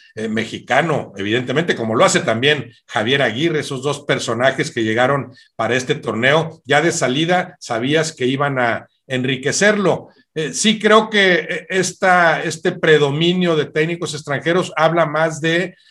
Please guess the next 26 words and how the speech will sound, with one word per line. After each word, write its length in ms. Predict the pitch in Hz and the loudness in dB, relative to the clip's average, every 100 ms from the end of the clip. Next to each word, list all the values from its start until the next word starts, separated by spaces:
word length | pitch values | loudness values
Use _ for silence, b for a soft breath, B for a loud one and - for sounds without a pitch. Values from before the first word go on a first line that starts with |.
| b | b
la 220 | 147 135 | -2 -2
postura 480 | 147 135 - 180 185 | -2 -6 -2 4 4
a 40 | 160 | 6
veces 320 | 170 170 160 | 2 0 -2
malinchista 840 | 156 135 131 127 123 175 - 180 | 0 0 -2 -6 -4 -2 0 -2
que 80 | 185 | -2
osum-, 360 | 120 156 165 165 | -6 -4 -6 -4
que 100 | 131 | -4
asumen 340 | 120 156 165 | -2 -2 0
los 140 | 151 120 | 0 -2
dirigentes. 960 | 170 113 139 131 196 190 - - _ - | -6 -2 -4 -2 -6 -6 -10 -20 _ -2
Yo 200 | 160 185 | 2 4
no 100 | 190 | 6
le 100 | 156 | 6
doy, 220 | 160 160 | 6 4
yo 120 | 156 | 0
no 100 | 196 | 2
le 100 | 202 | 2
daría 260 | 156 156 175 | 2 2 0
preferencia 460 | 180 139 151 160 160 | -2 -2 -2 -2 -4
a 40 | |
un 60 | 160 | -4
técnico 380 | 170 175 143 120 | -2 -2 -4 -8
por 120 | 113 | -4
ser 220 | 156 160 | 0 0
mexicano, 720 | 156 131 110 160 208 165 - | -2 -4 -2 0 0 -2 -6